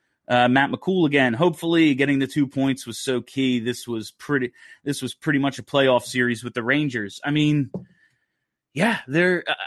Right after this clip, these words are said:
after the last game I tweeted, like, "Remember the top five and bottom three conversation about this division?" Well, the Flyers aren't in the part of that top five, bottom three that we thought they were. Maybe this is them digging themselves out now.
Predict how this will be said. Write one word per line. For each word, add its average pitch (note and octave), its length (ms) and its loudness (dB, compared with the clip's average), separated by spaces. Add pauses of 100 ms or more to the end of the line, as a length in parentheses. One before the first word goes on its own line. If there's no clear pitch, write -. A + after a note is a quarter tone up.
(840)
after E3+ 260 0
the G#3+ 80 -4
last G3+ 320 0
game E3+ 220 0
I D3+ 100 0
tweeted, D3+ 440 -2
like, B2 140 2
"Remember C#3+ 260 2
the C#3 160 0
top C#3 340 -2
five C3+ 400 2
and A#2 140 -2
bottom C3+ 280 2
three C3 360 -2
conversation C3 1000 -4 (140)
about A#2+ 360 0
this C3 200 -2
division?" C3+ 580 -2 (280)
Well, A2+ 60 -12
the A2 60 -10
Flyers D3 420 2
aren't C#3+ 220 2
in C#3+ 80 -2
the B2+ 60 -4
part D3 320 0
of A2+ 120 -4
that A#2 260 -2
top C3 260 -2
five, B2 280 -2
bottom B2 260 0
three C3 300 -4
that A#2+ 160 -4
we G#2 80 -10
thought C3 320 -4
they A2+ 100 -2
were. G2+ 320 -6 (320)
Maybe C#3+ 240 0
this D3+ 200 -4
is C#3 100 -4
them C3 220 0
digging B2+ 320 0
themselves G#2+ 500 -4
out F#2 260 -6
now. - 220 -20